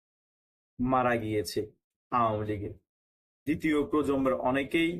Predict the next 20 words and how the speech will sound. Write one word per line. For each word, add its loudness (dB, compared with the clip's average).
এখন -2
জেলে, 2
অনেকেই 0
পৃথিবী -2
ছেড়ে 0
চলে 2
গিয়েছে, -6
তৃতীয় 6
প্রজন্ম 2
এখনো -2
বেঁচে 2
আছে, -4
তৃতীয় 0
প্রজন্মের 2
অনেকেই 2
এখনো 0
জেলে, 0
চতুর্থ 2
প্রজন্ম 2
কিন্তু -2